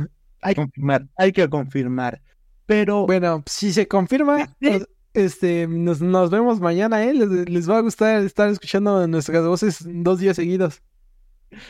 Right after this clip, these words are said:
Speaker 1: Claro que sí. Y si no, pues la van a escuchar tres días la siguiente semana.
Speaker 2: Los vamos a obligar de todos modos.
Speaker 1: Sí, claro. No, ¿qué?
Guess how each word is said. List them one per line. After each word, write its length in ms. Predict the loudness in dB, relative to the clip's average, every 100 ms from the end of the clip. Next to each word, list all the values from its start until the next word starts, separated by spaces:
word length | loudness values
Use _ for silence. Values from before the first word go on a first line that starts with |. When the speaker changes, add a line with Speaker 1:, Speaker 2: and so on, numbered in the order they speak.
| -12
Speaker 1:
Claro 300 | 0 4 4 2
que 140 | -2
sí. 260 | 2 0 0 _
Y 100 | -2
si 200 | 0 0
no, 240 | 0 2 0
pues 180 | 0 0
la 140 | 0
van 140 | 0
a 40 | -2
escuchar 380 | -4 -6 -6 -2
tres 220 | -4 -2
días 220 | -4 -4
la 80 | -6
siguiente 420 | -6 -4 -4 -4
semana. 640 | -8 -6 -2 -2 -2 -6 -8 _ _ _ _
Speaker 2:
Los 240 | -4 -2 0
vamos 240 | 2 2
a 40 | 0
obligar 340 | 0 2 2
de 120 | 0
todos 280 | 0 -4 -2
modos. 400 | -2 -2 -2 -8 _ _ _ _ _ _ _ _
Speaker 1:
Sí, 140 | -10 -6
claro. 280 | -4 -2 0
No, 300 | 2 2 2
¿qué? 300 | 2 2